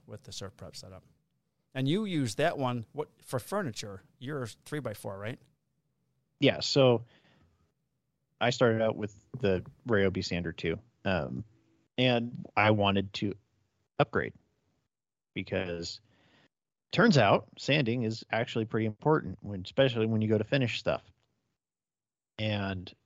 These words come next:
Speaker 2: uh, I didn't buy mine used. Guilty. Um, Mike Coffey was actually selling it and selling his because he didn't use it. And my wife and I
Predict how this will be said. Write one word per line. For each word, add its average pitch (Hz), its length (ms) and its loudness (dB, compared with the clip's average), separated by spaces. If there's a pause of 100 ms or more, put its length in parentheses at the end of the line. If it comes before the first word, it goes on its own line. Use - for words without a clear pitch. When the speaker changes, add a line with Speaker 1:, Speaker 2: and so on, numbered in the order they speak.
Speaker 2:
uh, 90 280 -2
I 113 80 2
didn't 156 180 4
buy 147 140 4
mine 143 240 2
used. 104 400 -2 (760)
Guilty. 101 380 -4 (640)
Um, 101 440 -6 (300)
Mike 131 200 0
Coffey 127 300 0
was 117 140 -2
actually 113 280 0
selling 107 320 2
it 117 220 0
and 98 240 -6 (440)
selling 110 280 0
his 131 360 6
because 113 320 -6
he 117 100 -2
didn't 107 220 0
use 151 180 2
it. 98 200 2 (580)
And 104 320 2
my 104 100 0
wife 104 280 0
and 107 80 2
I 104 340 2